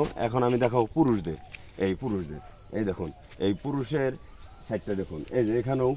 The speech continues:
ছোটো ছোটো, আহ, সিমেন্টের খুঁটি দিয়া লাইন করে সারি করে দেওয়া আছে। এখানে শুধু পুরুষদের কবর দেওয়া হয়, ঠিক আছে ভাই? এখন আপনাদের আমি আরও দেখাবো, দেখুন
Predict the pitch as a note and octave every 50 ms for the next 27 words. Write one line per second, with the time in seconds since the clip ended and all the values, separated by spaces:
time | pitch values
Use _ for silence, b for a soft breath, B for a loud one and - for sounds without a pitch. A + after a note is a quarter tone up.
0 | - - - - - - C3+ A#2+ B2+ A2+ B2+ B2 G#2 C3 A#2 A#2 B2+ - - -
1 | - - - - - F2+ F#2 - - B2 B2 B2 A2 C3 B2 - - C#3 B2+ C3
2 | B2+ B2 C3+ B2 A#2 B2 - D2+ G2+ A2 A#2+ B2 A#2 B2 C3 A#2+ A#2 - C3 C3
3 | C3+ C3+ B2 C3 A#2+ A2+ G2+ B2+ A#2 A2 G#2 F#2+ - A#2 C3 - B B B B
4 | B - - A#2+ C#3 C#3 B2+ B2 - - D3 B2+ A#2+ B2 C3+ - - - - -
5 | - - D3+ C#3+ C3 A#2+ A2+ A#2 A#2+ G#2+ F#2 A#2+ A2 G#2+ G#2+ F2+ F2+ E2+ D#2+ D2
6 | D2+ C2+ C2 - - - - - - - - B2+ C3+ D3+ C3 C#3+ C#3+ C#3+ C#3+ D3+
7 | D3+ - - - - - - F#2+ G#2 A#2 C3 B2 B2+ B2+ B2+ A#2+ C3+ C3 A#2+ B2+
8 | B2 A#2 A2 - - - A2+ A#2 B2 B2 B2 B2+ A#2+ B2+ A#2 B2 B2+ A2+ A#2 A#2
9 | A#2+ A2+ B2 A#2+